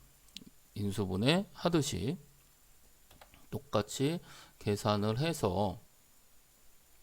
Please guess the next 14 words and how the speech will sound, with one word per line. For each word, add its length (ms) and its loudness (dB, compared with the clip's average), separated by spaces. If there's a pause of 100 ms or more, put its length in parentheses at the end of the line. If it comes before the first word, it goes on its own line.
(2000)
부등호 480 6
때문에 520 2 (260)
A는 480 8
아, 140 2 (100)
뭐라고 360 2
써? 140 4
해가 320 4
사 420 6 (240)
또는 580 4 (380)
A가 320 6
마이너스 640 2
일일 240 -4
거잖아. 580 -8 (380)
그러면 480 8